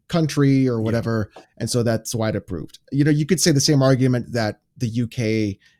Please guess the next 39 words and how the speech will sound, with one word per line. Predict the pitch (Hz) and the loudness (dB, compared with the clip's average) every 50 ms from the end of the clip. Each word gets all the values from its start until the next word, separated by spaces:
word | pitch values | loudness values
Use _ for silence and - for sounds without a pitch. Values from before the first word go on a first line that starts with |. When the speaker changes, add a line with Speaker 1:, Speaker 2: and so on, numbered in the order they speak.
| _ _ | _ _
Speaker 1:
is | - 113 | -6 -4
also | 120 113 90 117 | -2 -2 0 0
Speaker 2:
It's | 107 | 0
Speaker 1:
a | 104 | 0
very | 104 107 101 104 104 98 | 0 0 -2 0 -2 -2
heavy | 95 104 143 160 | -2 0 0 0
Speaker 2:
PlayStation. | - - - - - | 0 -2 -6 -8 -6
Speaker 1:
PlayStation. | 190 254 247 - - 120 107 92 85 87 113 120 | -4 -2 -2 -2 -2 -2 -4 -2 -4 -6 -6 -6
Speaker 2:
Yes, | - - - - - - _ _ _ _ _ | -8 -10 -16 -20 -20 -20 _ _ _ _ _
Speaker 1:
Right, | - - - 135 - - | -4 -2 -2 -2 -2 -4
Speaker 2:
yes. | |
Speaker 1:
whatever. | - 143 190 190 110 104 98 - - _ - _ _ _ _ | -6 -4 -2 -2 0 0 -2 -4 -6 _ -20 _ _ _ _
You | _ - 131 | _ -4 -2
know, | 117 110 123 143 | 0 0 0 -2
and | - - 120 123 120 117 113 110 - - _ _ _ _ _ _ _ _ _ | -2 -2 -4 -2 -2 -2 -4 -4 -6 -10 _ _ _ _ _ _ _ _ _
I | - 151 | 0 0
don't | 143 156 180 202 220 175 160 | 2 4 2 2 2 0 0
know | 160 151 151 151 147 147 147 | 2 2 4 4 4 4 2
if | - - 123 - - | 2 0 -4 -4 -2
that's | 135 127 123 120 - - - - - - - - _ _ _ _ _ _ _ _ _ _ _ _ _ _ _ _ _ _ _ _ _ _ | -2 0 0 0 -2 -2 -2 -2 -2 -4 -6 -8 _ _ _ _ _ _ _ _ _ _ _ _ _ _ _ _ _ _ _ _ _ _
pandering. | - - 143 147 151 - 98 - - - - 139 143 143 - _ _ _ _ _ _ _ _ _ _ _ _ _ | -6 -2 0 0 0 0 -2 -6 -8 -6 -6 -6 -6 -8 -12 _ _ _ _ _ _ _ _ _ _ _ _ _
I | 123 131 | -2 -2
think | - - 147 156 160 151 | -2 0 0 0 0 0
Speaker 2:
Uh, | - - 123 127 127 | -4 -8 -6 -4 0
Speaker 1:
what | 127 131 131 | 2 2 4
Speaker 2:
do | 160 | 4
you | 156 | 4
think | - 151 | 4 2
Speaker 1:
they're | 127 139 | 2 2
Speaker 2:
it | 98 | 0
plays | 107 131 139 127 120 | 0 0 0 2 2
a | |
Speaker 1:
doing | 120 120 | 0 0
is | 107 | 0
just | 107 117 | 0 0
Speaker 2:
role | 113 110 104 95 80 73 76 - _ | 2 2 0 0 -2 -6 -10 -10 _
that | 95 92 - | -10 -6 -4
they're | 104 98 90 85 78 | -2 -2 -2 -4 -6
PlayStation, | - - - 101 95 - - 90 82 - - 95 | -8 -6 -6 -6 -6 -6 -6 -8 -8 -8 -10 -12